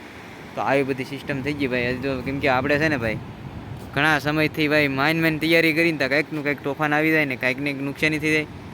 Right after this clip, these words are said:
તો ફેમિલી આમાં છે ને આપણે અત્યારે આ રિપેરિંગ કરવા જઈ અને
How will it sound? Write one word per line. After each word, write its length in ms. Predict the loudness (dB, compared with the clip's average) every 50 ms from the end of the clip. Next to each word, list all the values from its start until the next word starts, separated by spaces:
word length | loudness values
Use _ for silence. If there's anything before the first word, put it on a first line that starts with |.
| -16 -16 -16 -12 -8
તો 100 | -6 -4 -2
ફેમિલી 260 | 0 0 2 2 2 2
આમાં 300 | 2 0 0 0 2 2
છે 60 | 2 2
ને 40 | 2
આપણે 220 | 0 0 0 2 0
અત્યારે 280 | 0 2 0 0 2 2
આ 240 | 0 0 -2 -2 -2
રિપેરિંગ 280 | -2 -2 -2 -4 -2 -2
કરવા 180 | -2 0 2 2
જઈ 140 | 4 2 2 0 -4 -8 -10 -10 -10 -10 -8 -8
અને 120 | -6 -4